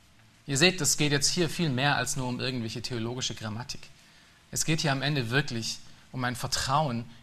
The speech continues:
in Gott. Kann ich diesem Gott vertrauen? Wenn er sich wirklich reuen würde, könnte ich ihm nicht vertrauen. Weil wer weiß, vielleicht reut er sich über meine Entscheidung.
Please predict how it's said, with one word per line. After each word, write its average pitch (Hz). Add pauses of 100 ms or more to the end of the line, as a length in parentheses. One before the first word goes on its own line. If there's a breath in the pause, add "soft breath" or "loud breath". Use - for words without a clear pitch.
in 117
Gott. 123
Kann 190
ich 151
diesem 165 (100)
Gott 139
vertrauen? 120 (300 loud breath)
Wenn 135
er 143
sich 123
wirklich 180
reuen 143
würde, 117 (260 loud breath)
könnte 143
ich 139
ihm 120
nicht 113
vertrauen. - (300 soft breath)
Weil 123
wer 175
weiß, 156 (360)
vielleicht 131
reut 131
er 131
sich 117
über 117
meine 123
Entscheidung. 110